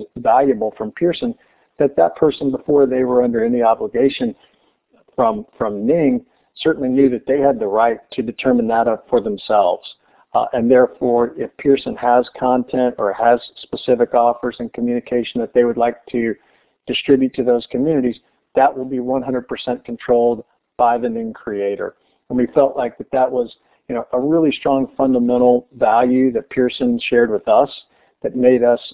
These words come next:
feel strongly that they were the ideal partner for this. So now that we've kinda got this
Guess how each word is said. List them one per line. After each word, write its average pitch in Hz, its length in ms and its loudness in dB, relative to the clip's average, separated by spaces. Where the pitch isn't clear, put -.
feel 117 180 0
strongly 123 420 0
that 113 200 -8
they 120 120 0
were 110 140 -4
the 110 120 -4
ideal 107 400 -2
partner 104 500 -6
for 101 100 -6
this. 92 240 -6
So 127 320 2
now 185 140 2
that 214 60 2
we've 151 240 -2
kinda 147 240 -2
got 127 420 0
this 127 140 -2